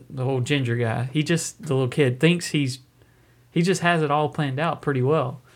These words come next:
He's like, "I can do it, Dad." And I didn't think the dad's acting was very good at all.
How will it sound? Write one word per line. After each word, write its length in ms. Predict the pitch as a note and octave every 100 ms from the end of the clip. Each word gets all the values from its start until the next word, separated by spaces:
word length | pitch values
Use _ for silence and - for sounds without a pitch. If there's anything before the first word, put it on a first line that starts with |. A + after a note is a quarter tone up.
| - _
He's 120 | - -
like, 140 | B2+
"I 60 | C#3+
can 160 | - C3+
do 160 | D3
it, 140 | C3 -
Dad." 420 | B2+ B2 B2 B2 - - - - - - -
And 260 | - F#3+ D#3
I 80 | E3+
didn't 220 | G#3 F#3
think 140 | D#3+ C#3+
the 100 | B2+
dad's 300 | C3+ C#3 B2+
acting 360 | C3 C3+ C#3
was 120 | C3
very 220 | B2 C3 C3
good 160 | B2+
at 60 | B2
all. 320 | B2 C3 B2